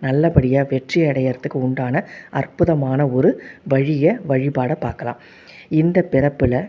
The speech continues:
நம்மளுடைய ராசி நட்சத்திரம் அப்படிங்கிறது நம்ம வாங்கிட்டு வந்த ஒரு வரம். இந்த நட்சத்திரத்துல, இந்த ராசியில தான் நம்ம வந்து பிறக்கணும் அப்படிங்கிறது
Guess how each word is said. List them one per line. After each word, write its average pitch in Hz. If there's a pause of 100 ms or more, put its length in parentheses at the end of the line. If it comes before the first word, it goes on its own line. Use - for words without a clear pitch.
நம்மளுடைய 151
ராசி 147
நட்சத்திரம் 135
அப்படிங்கிறது 131 (300)
நம்ம 147
வாங்கிட்டு 139
வந்த 123
ஒரு 147
வரம். 123 (600)
இந்த 151
நட்சத்திரத்துல, 147
இந்த 139
ராசியில 139
தான் 156
நம்ம 135
வந்து 131 (160)
பிறக்கணும் 143
அப்படிங்கிறது 131